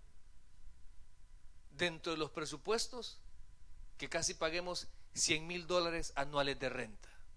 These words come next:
¿Y de dónde, papito? ¿Y de dónde? Sí,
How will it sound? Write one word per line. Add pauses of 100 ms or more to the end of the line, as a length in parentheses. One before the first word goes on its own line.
(540)
¿Y
de
dónde,
papito? (2000)
¿Y
de
dónde? (3500)
Sí,